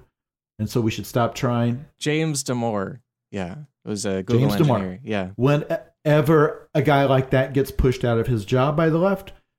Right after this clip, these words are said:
Speaker 1: whenever a guy like Milo tries to come to a college campus and a bunch of people physically stop him from speaking,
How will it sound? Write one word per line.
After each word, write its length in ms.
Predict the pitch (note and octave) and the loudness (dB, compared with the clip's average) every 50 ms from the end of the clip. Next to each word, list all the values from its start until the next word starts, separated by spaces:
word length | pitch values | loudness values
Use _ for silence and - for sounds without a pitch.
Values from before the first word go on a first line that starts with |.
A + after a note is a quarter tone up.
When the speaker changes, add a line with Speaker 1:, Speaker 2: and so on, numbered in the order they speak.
| _ _ - | _ _ 0
Speaker 1:
whenever 720 | A#2+ C3 C#3 C3+ C#3 D3 D3+ - D#3 C#3 C3+ C3 C3+ - | 2 4 4 6 4 4 4 4 4 4 4 4 2 2
a 140 | - C#3+ B2+ | 0 0 2
guy 480 | A2+ C3+ C3 B2 B2 B2 B2 B2 A#2+ B2 | 2 2 2 4 2 2 4 2 2 2
like 260 | A#2 B2 A#2+ A#2 - | 2 0 0 0 0
Milo 380 | - A#2+ B2 B2+ B2+ C3+ C#3 C3+ | 0 0 2 2 2 2 2 2
tries 280 | - - B2+ A#2+ A2+ - | 0 0 0 -2 -2 -4
to 40 | |
come 180 | - - B2+ B2 | -4 -2 -2 0
to 120 | - B2+ | 0 0
a 40 | A#2 | -2
college 400 | A2+ - C3 A#2+ A2+ A2 G#2+ - | 0 -2 -2 0 0 0 -2 -4
campus 480 | - - C3 C3 B2 - C#3+ C3+ C3+ - | -4 -4 -2 -2 0 0 -2 -2 -2 -4
and 180 | - C3 A#2 A2+ | -4 -2 -2 0
a 40 | G#2+ | 0
bunch 220 | A#2+ A#2 A#2 - | 0 0 0 -2
of 80 | C3+ - | -4 -2
people 440 | - C3 A2+ - A#2 A2+ - - - | -2 -2 -2 -2 -4 -4 -4 -6 -2
physically 460 | - B2+ A2+ A2+ C3+ C3+ - B2+ B2+ | 0 0 0 0 -2 -2 0 0 -2
stop 340 | A#2 - - - C#3 B2 - | -2 -2 -6 -6 -4 -2 0
him 140 | C3+ B2+ A2+ | -2 -2 -2
from 140 | - B2 A#2+ | -2 -6 -6
speaking, 520 | - - - D3 D3 - F3+ F#3 F3+ F3+ | -6 -4 -4 -4 -2 -2 -2 -2 -4 -4